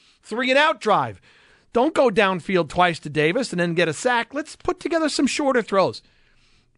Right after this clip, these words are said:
What Connolly wrote to me is that the coordinator's putting together all these vertical routes. Like, it's, he wrote, he wrote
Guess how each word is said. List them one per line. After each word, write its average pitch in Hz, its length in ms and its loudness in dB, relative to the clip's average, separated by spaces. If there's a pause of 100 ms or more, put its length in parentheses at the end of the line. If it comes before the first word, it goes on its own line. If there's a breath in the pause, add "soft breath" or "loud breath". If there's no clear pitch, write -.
(400)
What 165 240 -2
Connolly 269 520 2
wrote 156 260 0
to 180 100 -8
me 254 180 -4
is 170 220 -2
that 160 220 -10
the - 60 -20
coordinator's 233 540 -4
putting 233 240 -4
together 190 300 -4
all 208 100 2
these 175 160 -2
vertical 202 400 0
routes. 113 460 -10 (280 soft breath)
Like, 156 200 -2
it's, - 200 -8 (260 soft breath)
he 262 180 0
wrote, 240 380 2
he 277 200 0
wrote 190 420 2